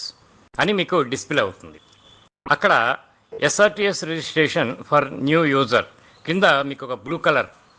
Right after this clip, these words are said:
లింక్ కనిపిస్తుంది. ఆ లింక్ దగ్గర క్లిక్ చేస్తే వివరాలు మీకు ఈ విధంగా డిస్‌ప్లే అవుతాయి. యూజర్ టైప్, యూజర్ టైప్ దగ్గర మీరు పెన్షనర్ అయితే పెన్షనర్,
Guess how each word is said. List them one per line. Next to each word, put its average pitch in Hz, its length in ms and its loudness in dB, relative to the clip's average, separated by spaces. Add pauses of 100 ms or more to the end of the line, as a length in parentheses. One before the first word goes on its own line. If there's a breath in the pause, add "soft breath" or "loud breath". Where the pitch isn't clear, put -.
(340)
లింక్ 170 240 -2
కనిపిస్తుంది. 95 500 -6 (360 soft breath)
ఆ 139 120 6
లింక్ 165 260 -4
దగ్గర 175 200 2 (240)
క్లిక్ 127 240 -12
చేస్తే 135 320 0 (960)
వివరాలు 170 360 4 (300)
మీకు 139 240 -8
ఈ 131 100 0
విధంగా 135 300 2
డిస్‌ప్లే 107 300 -4
అవుతాయి. 80 260 -14 (560)
యూజర్ 160 320 4
టైప్, 98 160 -6 (1400)
యూజర్ 180 300 4
టైప్ 170 260 2
దగ్గర 110 220 -4 (260)
మీరు 135 200 2
పెన్షనర్ 139 400 0
అయితే 135 120 -4 (120)
పెన్షనర్, 143 440 -2